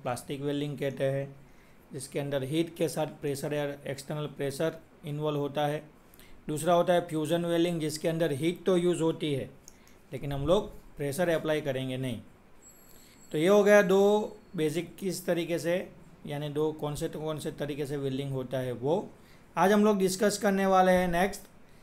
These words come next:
कि जो welding process है उसको अगर classify करना है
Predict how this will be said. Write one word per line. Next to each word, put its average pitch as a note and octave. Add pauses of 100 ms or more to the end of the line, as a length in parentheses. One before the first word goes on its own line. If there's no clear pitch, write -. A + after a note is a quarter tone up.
(280)
कि F3
जो G3 (140)
welding G3
process F#3+
है F3 (720)
उसको D3+
अगर E3
classify E3
करना D#3
है D3